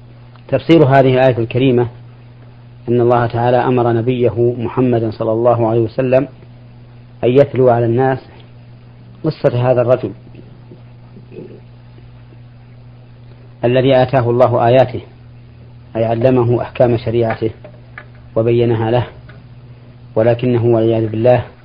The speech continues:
انسلخ منها وتركها، فتبعه الشيطان فأغواه. قال الله عز وجل: "ولو شئنا لرفعناه بها"،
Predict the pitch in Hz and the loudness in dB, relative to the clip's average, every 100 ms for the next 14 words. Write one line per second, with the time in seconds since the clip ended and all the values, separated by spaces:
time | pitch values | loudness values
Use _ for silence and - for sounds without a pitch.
0 | - - - - - - 110 131 127 - | -20 -20 -20 -20 -14 -6 -2 0 -2 -2
1 | 117 120 113 120 - - - - - - | -2 0 0 -4 -6 -20 -20 -20 -20 -20
2 | - - - - - - - 110 131 127 | -20 -20 -20 -20 -20 -20 -14 -8 0 0
3 | 120 117 117 123 - - - - - - | 0 -4 -4 -6 -10 -20 -20 -20 -20 -20
4 | - - - - - - - - - - | -20 -20 -20 -20 -20 -20 -20 -20 -20 -20
5 | - - - 127 156 147 127 117 117 120 | -20 -20 -14 -2 0 2 2 0 -4 -4
6 | 117 123 117 113 - - - - - - | 0 0 0 -2 -10 -20 -20 -20 -20 -20
7 | - - - - - - 110 113 123 113 | -20 -20 -20 -20 -8 -6 -2 2 2 0
8 | - - - - - - 131 131 127 113 | -12 -20 -20 -20 -20 0 2 4 4 2
9 | 120 117 117 117 139 147 - - - - | -2 2 0 2 0 0 -20 -20 -20 -20
10 | - - - - - - - - - 120 | -20 -20 -20 -20 -20 -20 -20 -18 -2 4
11 | 123 117 147 135 131 135 120 123 127 113 | 4 2 2 2 4 2 2 0 0 0
12 | 123 107 | -2 -4